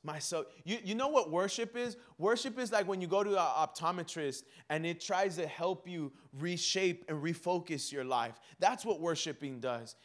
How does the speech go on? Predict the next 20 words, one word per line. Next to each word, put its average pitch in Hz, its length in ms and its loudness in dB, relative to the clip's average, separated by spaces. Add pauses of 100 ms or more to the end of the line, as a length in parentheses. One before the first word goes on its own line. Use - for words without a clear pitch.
(140)
It, 202 180 6
it's 190 200 2 (180)
like 196 200 0
going 202 280 2
to 208 140 -6
your 170 280 -2
daily 185 540 0
optometrist. 151 1120 -2 (680)
How 196 160 2
many 254 220 0
know 208 260 6
that 185 240 4
your 170 260 2
eyesight 196 680 0
could 156 160 -4
get 151 240 0
blurry 165 360 2
incrementally 151 760 -6
every 156 260 0
day? 131 320 -2